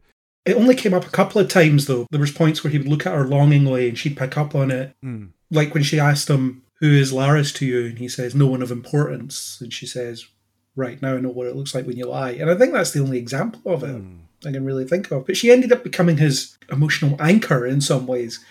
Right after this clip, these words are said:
Speaker 1: despite the fact that they've only known each other for a couple of days. And her presence in his mind in the Mind Trip episode wasn't really pivotal.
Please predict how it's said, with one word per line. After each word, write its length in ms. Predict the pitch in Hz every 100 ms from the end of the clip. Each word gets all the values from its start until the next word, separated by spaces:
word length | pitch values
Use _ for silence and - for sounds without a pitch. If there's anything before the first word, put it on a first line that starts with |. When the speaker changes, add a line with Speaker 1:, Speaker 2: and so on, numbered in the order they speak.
| -
Speaker 1:
despite 300 | - 185 240
the 60 | 226
fact 240 | - 175 160
that 60 |
they've 100 | 165
only 200 | 160 156
known 200 | 156 202
each 160 | 185 -
other 160 | 139
for 100 | 131
a 60 | 131
couple 240 | 135 -
of 80 | 131
days. 240 | 123 120 123
And 140 | 117
her 100 | - 196
presence 460 | - 196 180 156
in 100 | 160
his 180 | 151 139
mind 400 | 143 160 190 180
in 100 | 160
the 80 | 147
Mind 300 | 139 175 190
Trip 260 | - 190 190
episode 500 | 185 196 - 196 - _ _ _ _ _
wasn't 360 | 214 233 220 190
really 220 | 165 147
pivotal. 580 | 143 208 - 139 120